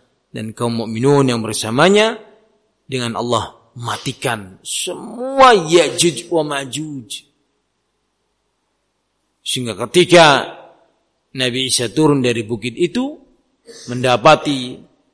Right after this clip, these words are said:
di bawah telah banyak bangkainya Ya'juj wa Ma'juj.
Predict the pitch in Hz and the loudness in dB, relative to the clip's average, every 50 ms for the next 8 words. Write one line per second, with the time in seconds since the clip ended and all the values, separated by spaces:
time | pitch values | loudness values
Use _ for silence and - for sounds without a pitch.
0 | _ _ _ _ _ _ _ _ _ _ _ - 220 226 196 160 233 262 247 247 | _ _ _ _ _ _ _ _ _ _ _ 2 2 4 8 10 10 10 12 10
1 | 220 190 165 - - - - - 226 220 196 165 135 127 127 143 180 220 240 233 | 10 8 8 4 0 -2 0 2 4 6 6 4 2 2 4 8 8 8 8 8
2 | 233 226 180 147 - - - 127 131 143 151 156 160 160 160 151 139 110 165 180 | 6 2 0 0 -6 -10 -6 -2 2 2 4 4 2 0 -2 -6 -6 -2 0 2
3 | 175 175 170 165 160 160 156 165 170 165 160 135 165 180 170 185 190 185 175 175 | 2 2 0 -2 -2 -2 0 2 2 2 2 2 0 -2 -2 -2 -6 -6 -4 -4
4 | 170 165 156 - 262 226 151 - - | -4 -4 -6 -8 -10 -10 -12 -16 -20